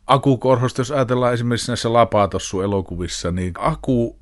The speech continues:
joutuu paikkaamaan sen täysin harrastajamaisesti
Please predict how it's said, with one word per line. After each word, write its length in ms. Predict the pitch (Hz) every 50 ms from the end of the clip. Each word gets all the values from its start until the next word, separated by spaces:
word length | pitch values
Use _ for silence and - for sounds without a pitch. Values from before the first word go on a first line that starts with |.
| - -
joutuu 440 | 127 131 131 135 117 - 135 131
paikkaamaan 960 | 120 - - 151 156 160 147 113 - - - 117 113 110 110 110 107 107 107
sen 320 | 101 113 113 110 104 90 - _ _ _ _ _ _ _ _ - - - _ - - _ -
täysin 520 | - 139 143 147 147 139 123 120 123 113
harrastajamaisesti 1500 | 113 123 127 127 120 117 113 - - 120 117 107 104 107 107 107 104 101 101 95 92 92 - - - 101 95 92 -